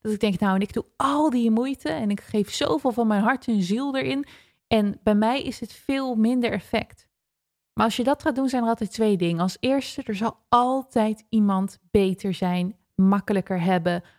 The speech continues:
andere blokkades dan jij hebben, een ander pad lopen dan jij. Dus die influencer die misschien een miljoen volgers heeft en waarvan ik nou zou kunnen kijken en denken, "Oh, had ik het maar zo makkelijk of kon ik het maar op die ma-,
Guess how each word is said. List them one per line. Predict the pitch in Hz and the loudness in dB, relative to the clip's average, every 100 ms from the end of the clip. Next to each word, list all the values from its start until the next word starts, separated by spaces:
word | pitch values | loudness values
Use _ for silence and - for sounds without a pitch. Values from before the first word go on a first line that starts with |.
| _ - | _ 0
andere | 240 226 208 | 0 0 0
blokkades | 214 208 220 208 208 - | -2 -2 0 0 -2 0
dan | 196 | 0
jij | 185 180 180 | 2 2 0
hebben, | 180 175 180 185 | 0 0 0 -2
een | 196 | -2
ander | 240 233 214 _ | -2 -2 -4 _
pad | - 247 - | -2 -2 0
lopen | 196 190 190 | 0 0 -2
dan | 190 180 | -2 0
jij. | 165 180 196 _ _ _ | -2 -4 -10 _ _ _
Dus | 190 - | -8 -4
die | - | -2
influencer | 240 - 226 226 - 208 | -2 0 -2 0 -2 -2
die | 214 | -2
misschien | 214 - 220 208 214 | -2 -4 -4 -2 0
een | 208 | 2
miljoen | 208 196 226 247 | 2 2 0 0
volgers | - 240 220 208 - | -2 -2 -2 -6 -4
heeft | 208 208 208 - _ _ _ _ | -2 -2 -4 -10 _ _ _ _
en | 214 196 | 0 0
waarvan | 202 214 | 0 -4
ik | - - | -6 -4
nou | 214 202 - | -4 -2 -6
zou | - 208 | -4 -4
kunnen | 202 202 - | 0 -2 0
kijken | 208 202 202 | 0 0 -2
en | |
denken, | 202 190 - | -2 -2 0
"Oh, | 226 - _ _ _ _ | -2 -2 _ _ _ _
had | 202 | 0
ik | 226 | 0
het | 247 240 | 0 -2
maar | 214 214 | -2 0
zo | 214 | 0
makkelijk | 208 220 214 208 208 - | 0 -2 -2 -4 -4 -4
of | 185 - | -6 -4
kon | - 196 | -2 -2
ik | 233 | -2
het | 262 | 0
maar | 208 196 | -2 0
op | 196 | 0
die | 226 | 0
ma-, | 226 | 0